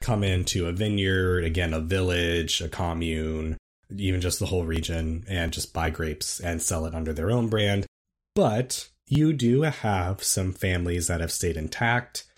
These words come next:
who kind of pool their vineyard plots together, whatever they do have, and produce, albeit normally very small, but, um, very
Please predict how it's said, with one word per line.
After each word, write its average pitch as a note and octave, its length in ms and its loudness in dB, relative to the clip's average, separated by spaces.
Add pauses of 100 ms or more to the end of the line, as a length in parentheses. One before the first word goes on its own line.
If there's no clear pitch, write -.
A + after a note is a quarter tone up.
(220)
who F2+ 540 0
kind F#2+ 200 0
of E2 140 -6
pool G2+ 360 0
their F2+ 440 2 (140)
vineyard F#2+ 380 2
plots E2 440 -4
together, F2 340 0
whatever E2+ 280 0
they D#2 140 0
do F2 200 0
have, D#2 480 -2
and F2 340 0
produce, E2 640 -2 (260)
albeit G2 460 0
normally F#2+ 400 0
very E2+ 260 0
small, B2+ 640 0 (460)
but, F#2 380 0
um, E2+ 300 0
very E2+ 480 0